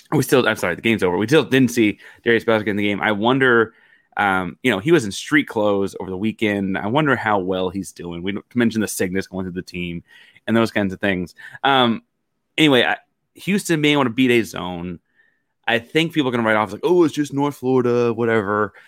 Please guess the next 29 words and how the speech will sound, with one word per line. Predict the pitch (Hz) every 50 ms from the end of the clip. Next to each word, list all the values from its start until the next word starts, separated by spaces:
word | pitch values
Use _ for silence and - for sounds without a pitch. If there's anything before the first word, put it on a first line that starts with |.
| - - - - -
Um, | 127 123 117 110 110
but | 113 131 -
schematically, | - - - - 160 151 139 143 170 196 220 226 208 180 - - 117 117 110 107 110 107 104 101 - _ _ _ _ _ _ _ _ _ _ _ _ _ -
that | - 156 180 185
was | 190 165
how | 160 160 143
Oregon | 110 123 123 113 104 113
had | 107 104 -
slowed | - 110 104 98
Houston | 98 95 - - 90 87
down, | 82 78 - - - _ _ _ _ _ _ -
right? | - 110 110 123 - _ _ _ _ _ -
Schematically, | - - - - 170 147 160 185 214 226 202 185 - - 120 120 117 120 120 - - _ _ _ _ _ _ _ _ -
Kent | - - 180 180
State | - - 180 170 160
had | 151 151 139
moments | 131 131 131 131 127 127 117 123
in | 123 120
the | 117
zone | 107 117 117 113 113
that | 113 98
really | 107 113 113
made | 113 110 107 95
Houston | 101 113 104 - 107 104
look | 104 - -
out | 101 98
of | 92
sorts, | - - 92 76 - - - - -
right? | 101 101 95 -